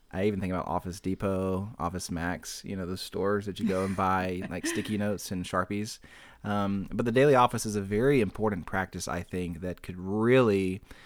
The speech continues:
Speaker 1: um, anchor us in terms of presence and being with Jesus. And so
Speaker 2: Yeah.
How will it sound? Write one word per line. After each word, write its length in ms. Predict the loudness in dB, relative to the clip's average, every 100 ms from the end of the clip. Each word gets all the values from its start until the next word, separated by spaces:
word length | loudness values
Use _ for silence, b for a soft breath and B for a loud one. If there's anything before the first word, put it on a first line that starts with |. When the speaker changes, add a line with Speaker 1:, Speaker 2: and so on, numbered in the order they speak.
| B B -10
Speaker 1:
um, 520 | -6 -4 -4 -6 -8 -4
anchor 380 | 0 0 2 2
us 320 | 2 0 -4 -4
in 220 | -4 -4
terms 360 | -4 -2 -2
of 120 | -6 -8
presence 680 | -4 -2 -2 -8 -6 -8
and 160 | -8 -6
being 340 | -4 -4 -4
with 340 | -2 -2 -4 -12
Jesus. 560 | -8 -4 -4 -4 -8 -6
And 120 | -2
so 160 | 2
Speaker 2:
Yeah. 80 | 0